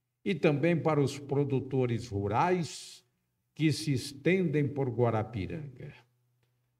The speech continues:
Observa-se que a cidade, ela ficou desponteada por obra de um laudo técnico que eu considero mal feito,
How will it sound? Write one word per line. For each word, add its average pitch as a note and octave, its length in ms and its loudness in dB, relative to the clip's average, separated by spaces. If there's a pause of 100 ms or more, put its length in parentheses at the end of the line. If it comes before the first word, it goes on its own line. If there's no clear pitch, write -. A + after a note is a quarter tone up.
Observa-se A#2 1160 0 (360)
que - 80 6
a C4 80 2
cidade, B2+ 760 0
ela B2 200 0
ficou B2 720 0 (580)
desponteada B2+ 1400 2
por B2 280 2
obra D3+ 440 4
de A#2+ 160 -2
um A#2 180 0
laudo B2 540 2 (100)
técnico C3 1000 0 (440)
que F3+ 200 4
eu G3 560 4 (140)
considero F3+ 640 2
mal A2 220 0
feito, F3+ 640 2